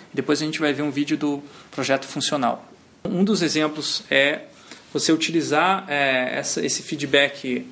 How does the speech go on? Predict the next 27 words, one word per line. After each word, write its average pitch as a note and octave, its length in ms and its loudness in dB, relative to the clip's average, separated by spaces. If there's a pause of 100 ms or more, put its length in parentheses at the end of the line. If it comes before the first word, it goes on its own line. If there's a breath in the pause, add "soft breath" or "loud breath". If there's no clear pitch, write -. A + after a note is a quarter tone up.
é, B2+ 140 -6
tátil - 520 2
pra E3 340 4
reconhecer E3+ 1080 -2 (260 loud breath)
espaços E3 520 2
virtuais D3 800 -2 (300 loud breath)
e D3+ 60 -6
interagir D3 540 2
com - 60 -10
esses C#3+ 200 -4
espaços C#3 460 -2
virtuais. C3 580 -2 (600 loud breath)
Nesse C3+ 200 0
vídeo D3 220 0
vai D3+ 80 4
mostrar D3+ 300 -2
também D#3 240 -2
como F#3 200 0
que F#3+ 80 2
eles F3+ 200 0
fabricaram E3 580 4
os F#3+ 100 -4
protótipos E3 600 0
e E3 60 -4
testaram E3+ 480 4
com E3+ 120 -8
usuários. D3 540 -2